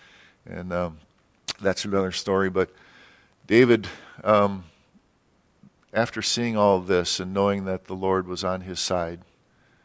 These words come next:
knowing that the Lord was his stronghold, his high tower, the first thing David does is,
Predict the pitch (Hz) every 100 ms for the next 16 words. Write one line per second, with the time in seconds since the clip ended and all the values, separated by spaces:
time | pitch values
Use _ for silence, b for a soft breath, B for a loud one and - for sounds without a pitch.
0 | b b b _ _ - 101 101 101 95
1 | 90 78 _ _ 98 98 98 87 - 87
2 | - 101 92 87 85 _ _ _ - 95
3 | 87 82 95 - - 95 - 95 90 87
4 | 87 _ b b b b b b b b
5 | _ - - 120 - 120 107 104 104 95
6 | 92 95 90 85 80 - - b b _
7 | _ _ _ _ _ _ _ _ 95 87
8 | 82 - -